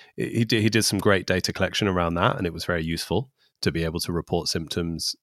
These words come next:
on a, on a phone app and get a, get a picture as to what was going on within the country. But now he's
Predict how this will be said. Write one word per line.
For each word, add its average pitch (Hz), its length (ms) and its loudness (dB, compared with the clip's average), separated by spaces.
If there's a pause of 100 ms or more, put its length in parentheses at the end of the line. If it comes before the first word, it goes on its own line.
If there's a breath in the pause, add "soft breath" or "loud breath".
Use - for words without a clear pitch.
(120)
on 90 180 -4
a, 82 200 -4
on 95 160 2
a 85 80 -2
phone 87 420 0
app 95 380 -4
and 85 180 -4
get 87 160 0
a, 82 100 -2 (140)
get 90 120 4
a 80 40 -2
picture - 380 -2
as - 100 -2
to - 100 -4
what 90 140 0
was - 120 -6
going 87 260 0
on 87 180 -2
within 87 220 -2
the 85 60 -2
country. 110 440 0 (480 loud breath)
But 98 140 4
now 104 280 6
he's 87 400 0